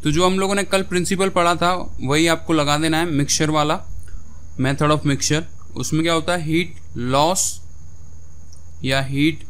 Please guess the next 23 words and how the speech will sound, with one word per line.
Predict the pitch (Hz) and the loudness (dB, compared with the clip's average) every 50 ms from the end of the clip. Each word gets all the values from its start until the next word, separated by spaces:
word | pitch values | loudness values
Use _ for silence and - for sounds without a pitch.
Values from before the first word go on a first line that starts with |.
| - - 117 | -8 -6 -6
gain, | 110 123 127 127 117 104 95 - - - - - - - - - - - - - | -4 -2 0 0 0 -2 -4 -6 -8 -8 -6 -6 -6 -6 -6 -8 -8 -8 -6 -2
heat | 135 139 151 151 - 135 127 131 | 0 0 0 0 -2 -2 0 2
loss | 135 147 165 175 - - | 4 4 4 2 0 -2
equals | 160 - - 160 165 156 - | -4 -2 -2 -2 -2 0 0
to | - 180 165 | -2 0 2
heat | 151 156 160 160 - 120 120 117 | 2 2 0 0 -2 -6 -4 -2
gain | 131 139 143 160 151 | 0 0 0 0 0
आप | - 123 131 123 - | 0 0 -2 0 0
लोग | 143 143 143 | 0 2 2
यहाँ | 139 127 120 | 2 0 0
पर | - 143 165 185 - - - - - - | 0 -2 -2 -2 -6 -8 -8 -8 -8 -6
लिख | - 120 127 - | -6 -6 -4 -4
सकते | - 127 - - - - | -4 -6 -6 -6 -8 -8
हो, | 107 104 - - - - - - - | -8 -8 -10 -10 -10 -10 -8 -8 -4
यानी | 127 127 139 139 | -2 0 0 2
जितनी | 135 151 143 - 156 165 165 170 175 175 | 0 0 0 0 -2 0 0 0 0 2
ऊष्मा | 165 160 151 - 160 156 151 | 0 0 2 2 2 2 2
की | 156 160 | 2 0
क्षति | 151 - 147 135 156 | 0 0 -2 0 0
हुई | 156 151 151 165 196 196 - - - - - - - - - - | 0 2 2 2 0 0 -6 -8 -8 -8 -8 -8 -8 -8 -6 -6
उतनी | 131 135 131 139 156 151 | -6 -4 -2 0 2 2
ही | 147 156 160 156 | 4 4 4 2
ऊष्मा | 147 143 139 - 139 143 160 | 2 2 0 2 2 2 2